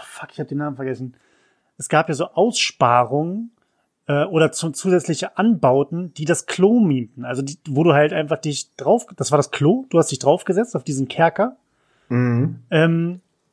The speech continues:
Speaker 1: oder in diese Kammer und dann hast du gekackt. Und dann ist das halt quasi an der Burgmauer außen runtergefallen. Weil du halt quasi nicht irgendwie in den Bottich und dann, dann quasi runter damit,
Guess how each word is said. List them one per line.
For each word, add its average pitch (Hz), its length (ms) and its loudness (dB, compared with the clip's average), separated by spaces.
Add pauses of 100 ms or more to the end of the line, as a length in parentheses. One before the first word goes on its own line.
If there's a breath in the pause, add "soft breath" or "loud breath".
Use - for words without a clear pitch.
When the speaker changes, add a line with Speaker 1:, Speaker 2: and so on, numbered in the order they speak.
(480)
Speaker 1:
oder 156 120 2
in 156 80 2
diese 139 180 -2
Kammer 202 480 -2 (260 soft breath)
und 156 100 0
dann 160 80 4
hast 160 180 -4
du 160 60 -10
gekackt. - 640 -6 (640)
Und 160 100 -4
dann 175 100 2
ist 190 140 0
das 226 140 -2
halt 196 180 0
quasi 185 380 0
an 185 180 0
der 240 100 4
Burgmauer 170 680 -2
außen 185 320 0
runtergefallen. 123 840 -2 (1300)
Weil 151 140 0
du 190 140 2
halt 185 360 0 (160)
quasi 175 300 2
nicht 180 140 -4
irgendwie 185 200 0
in 170 60 0
den 139 180 0
Bottich 208 340 0
und 160 120 -4
dann, 156 320 0 (180)
dann 151 320 0
quasi 139 280 -2
runter 190 280 2
damit, 240 340 0